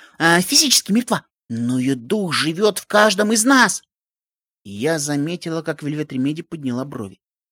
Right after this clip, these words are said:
И затем хихикнула чему-то, что, видать, мне пока не понять. Потом наклонилась к Каламити и прошептала: «Видать, у духа Пинки Пай есть проводник?» Я пропустила большую часть экскурсии,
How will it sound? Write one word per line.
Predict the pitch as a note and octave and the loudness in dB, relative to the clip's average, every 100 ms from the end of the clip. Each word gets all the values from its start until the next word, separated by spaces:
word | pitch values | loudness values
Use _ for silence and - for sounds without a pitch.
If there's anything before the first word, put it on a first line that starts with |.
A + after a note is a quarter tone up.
| _ - - | _ -14 -4
И | D#3 | -2
затем | B2+ C3 C#3+ | -2 -2 -6
хихикнула | - B2+ E3 - G#3+ A3 _ _ | -6 -8 -10 -10 -10 -12 _ _
чему-то, | - - E3 F#3+ G#3 - _ | 2 2 2 -2 -6 -8 _
что, | - - E3+ | -4 0 2
видать, | D3+ E3 D#3+ - | 2 2 0 -2
мне | C#3+ E3 | -4 -4
пока | F3 F3+ F3 | -6 -4 -4
не | F3+ | -4
понять. | F3 G3 B2+ F#2+ _ _ _ - | -4 -4 -4 -8 _ _ _ -12
Потом | A#2+ - B2 | -8 -4 -2
наклонилась | B2 A#2+ B2+ C3+ A2+ - | -2 -2 -4 -2 -2 -4
к | - | -6
Каламити | G#2+ B2+ E3 - D3 | -6 -6 -6 -8 -10
и | |
прошептала: | A#2 B2+ D3 - F#2+ - _ _ _ _ | -6 -8 -8 -10 -12 -14 _ _ _ _
«Видать, | D#2+ F#2+ A2+ C#3+ G3 - - _ _ _ | -16 -10 -10 -8 -8 -10 -16 _ _ _
у | - B2+ | -12 -10
духа | A2+ A3 - E3 | -8 -10 -8 -8
Пинки | G3 G3 - D#3 | -4 -6 -6 -10
Пай | - F3 | -6 -4
есть | F#3 A#2+ A2 D#3 - | -4 -4 -4 -4 -4
проводник?» | - G#3+ G#3+ F3+ C4+ - _ _ _ _ _ _ _ _ _ _ _ | -6 -6 -4 -2 -2 -4 _ _ _ _ _ _ _ _ _ _ _
Я | C#3+ D#3+ B3+ A3+ | -12 0 2 2
пропустила | E3 D3+ D3+ - D#3+ A#2 | 0 -4 -6 -6 -6 -6
большую | D3+ E3 C#3 | -4 -4 -4
часть | B2+ C#3 | -6 -8
экскурсии, | D#3 - - D3 - | -10 -10 -8 -8 -8